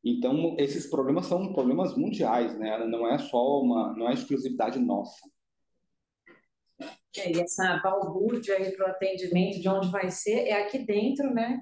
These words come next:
Speaker 2: que é isso, que, <laughs> que é um ambiente teoricamente diferenciado, mas se chega aqui, já fica aquela confusão, ah, vai atender nos adultos, vai subir pra pediatria, quem que vai fazer, pode mesmo? Então, se aqui dentro acontece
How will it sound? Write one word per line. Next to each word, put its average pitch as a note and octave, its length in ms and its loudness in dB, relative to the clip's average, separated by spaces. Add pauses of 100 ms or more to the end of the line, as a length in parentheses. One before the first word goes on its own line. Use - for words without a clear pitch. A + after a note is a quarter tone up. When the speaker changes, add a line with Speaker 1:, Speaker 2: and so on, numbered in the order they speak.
Speaker 2:
que A3 80 -2
é A#3 180 0
isso, - 360 -6 (120)
que, - 600 -8
<laughs> - 300 -20
que B3 180 2
é A3+ 80 2
um A#3+ 120 2
ambiente A#3+ 920 0
teoricamente A#3 1120 2
diferenciado, G#3+ 1080 -2
mas G#3+ 180 2
se A#3+ 120 -2
chega B3 360 0
aqui, B3 480 -2 (380)
já A3+ 180 0
fica A3 320 0
aquela B3 300 0
confusão, B3+ 440 0
ah, D4+ 120 2
vai C4+ 160 2
atender C4 600 0 (300)
nos A#3+ 200 0
adultos, A#3 480 0
vai B3 160 0
subir A#3+ 280 -2
pra A#3+ 140 -2
pediatria, A3+ 600 0
quem C4+ 180 2
que B3+ 80 -6
vai A#3+ 160 2
fazer, A3+ 400 0
pode A3+ 400 0
mesmo? A3 420 -2 (360)
Então, A#3+ 140 0
se B3 180 0
aqui F#4 480 0
dentro A3+ 340 2
acontece G#3+ 640 0